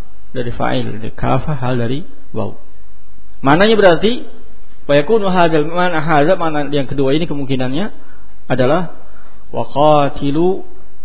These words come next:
jami'ukum al musyrikin. Hendaknya seluruh kalian memerangi orang-orang musyrikin. Kafah hal dari waw jamaah berarti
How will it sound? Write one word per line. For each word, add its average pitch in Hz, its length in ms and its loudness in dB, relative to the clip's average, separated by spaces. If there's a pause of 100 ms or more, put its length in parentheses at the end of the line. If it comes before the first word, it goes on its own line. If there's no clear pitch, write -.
(140)
jami'ukum 156 1200 0 (560)
al 117 240 0
musyrikin. 107 640 -2
Hendaknya 120 720 0
seluruh 160 320 0
kalian 170 480 2 (640)
memerangi 120 400 0
orang-orang 110 400 -2
musyrikin. 113 320 -2 (1400)
Kafah 113 640 0
hal 131 320 2
dari 110 160 0
waw 113 160 -2
jamaah 117 400 -2
berarti 143 400 -2